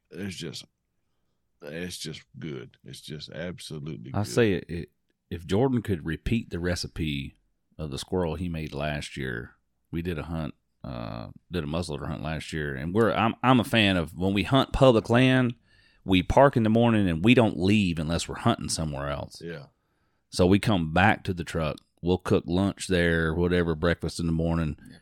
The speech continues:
Speaker 3: bring the old Blackstone or
Speaker 2: And, uh,
Speaker 3: stove eye.
Speaker 2: he, y-, you had, it was your, your cast iron skillet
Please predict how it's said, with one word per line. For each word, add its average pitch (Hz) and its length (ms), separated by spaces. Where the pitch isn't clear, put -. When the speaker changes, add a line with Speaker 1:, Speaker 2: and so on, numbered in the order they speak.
Speaker 3:
bring 110 200
the 107 60
old 101 200
Blackstone 107 760
or 82 320
Speaker 2:
And, 78 400
uh, - 300
Speaker 3:
stove 104 240
eye. 85 340
Speaker 2:
he, 113 380
y-, 58 240
you 90 160
had, 113 240
it 98 180
was 92 140
your, 80 160
your 85 140
cast 104 340
iron 95 220
skillet 98 380